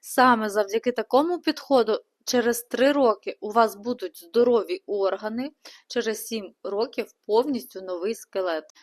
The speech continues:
Сподіваюсь, я змогла донести вам цю важливу інформацію.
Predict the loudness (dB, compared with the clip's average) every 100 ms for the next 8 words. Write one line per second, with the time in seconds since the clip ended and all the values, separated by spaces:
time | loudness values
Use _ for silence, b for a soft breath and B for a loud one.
0 | _ -8 -4 2 4 4 2 0 -2 0
1 | -2 -2 -2 -2 -2 -6 -10 -14 -4 -4
2 | -2 -6 -8 -10 -10 -6 -4 -2 -4 -4
3 | -8 -12 -10 -6 -2 -2 -2 -10 -12